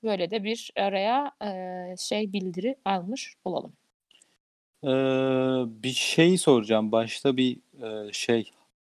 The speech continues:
Speaker 2: kanser tipleri saymıştın. Onları bir daha
Speaker 1: Hı.
Speaker 2: sayar mısın?
Speaker 1: Ee, kanser tipleri: vulva,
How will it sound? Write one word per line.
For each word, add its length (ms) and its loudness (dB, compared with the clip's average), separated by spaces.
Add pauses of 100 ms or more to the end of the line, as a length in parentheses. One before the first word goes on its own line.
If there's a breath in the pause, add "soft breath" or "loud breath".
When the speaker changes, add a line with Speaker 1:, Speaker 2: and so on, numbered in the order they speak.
(160)
Speaker 2:
kanser 640 -2 (140)
tipleri 500 -6
saymıştın. 720 -6 (380)
Onları 280 -2
bir 80 -2
daha 100 4
Speaker 1:
Hı. 40 4
Speaker 2:
sayar 300 2
mısın? 260 -14 (1000 loud breath)
Speaker 1:
Ee, 500 6
kanser 360 -2
tipleri: 300 -8
vulva, 580 0